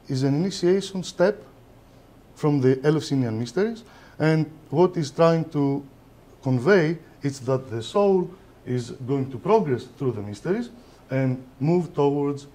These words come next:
its glorification, which the Orphics, and, and that is, please do not misunderstand terms such as Eleusinian, Kabiric, Orphic, they're all the rites and theological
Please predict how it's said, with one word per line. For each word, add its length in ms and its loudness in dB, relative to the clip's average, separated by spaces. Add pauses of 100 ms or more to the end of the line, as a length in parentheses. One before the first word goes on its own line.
(180)
its 360 -6 (380)
glorification, 760 -4 (320)
which 260 -4 (180)
the 80 -2
Orphics, 600 4 (240)
and, 300 0 (120)
and 180 -8
that 220 -2
is, 160 -10 (200)
please 180 -2
do 80 -6
not 240 0
misunderstand 680 -4
terms 240 0
such 160 -4
as 140 -4
Eleusinian, 640 0
Kabiric, 540 0
Orphic, 340 4 (540)
they're 140 6
all 440 4 (420)
the 120 0
rites 460 4 (500)
and 280 -2
theological 960 2